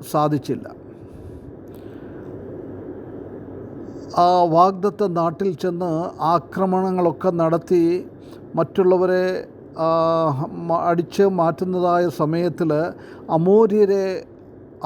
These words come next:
ആ മാ-, ദേശത്ത് നിന്ന് മാറ്റിക്കളയുവാൻ വേണ്ടുന്നതായ ശക്തി ഈ ദാൻ ഗോത്രക്കാർക്ക് ഉണ്ടായിരുന്നില്ല. അവരുടെ വിശ്വാസത്തിൽ ഒരു, ഒരു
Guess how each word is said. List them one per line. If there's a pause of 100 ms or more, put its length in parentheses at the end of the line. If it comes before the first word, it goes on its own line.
ആ (240)
മാ-, (160)
ദേശത്ത്
നിന്ന് (180)
മാറ്റിക്കളയുവാൻ (580)
വേണ്ടുന്നതായ (160)
ശക്തി (380)
ഈ (960)
ദാൻ (120)
ഗോത്രക്കാർക്ക് (240)
ഉണ്ടായിരുന്നില്ല. (1000)
അവരുടെ (140)
വിശ്വാസത്തിൽ (1000)
ഒരു, (280)
ഒരു